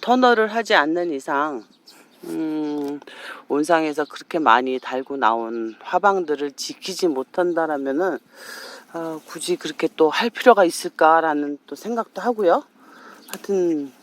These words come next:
요즘 생각이 너무 많습니다. 그거는 이제 차차 고추들을 보면서 정리해갖고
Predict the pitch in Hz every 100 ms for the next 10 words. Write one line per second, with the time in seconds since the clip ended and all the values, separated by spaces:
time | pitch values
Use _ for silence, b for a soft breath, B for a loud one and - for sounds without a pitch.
0 | _ _ - 160 160 208 247 214 160 160
1 | 202 175 139 - 151 120 110 _ B B
2 | B B B - 151 151 139 135 - 214
3 | - 190 180 - - - 175 165 160 160
4 | 156 160 160 - 139 143 135 196 151 B
5 | B B B B B - 147 147 143 147
6 | 202 165 - 190 175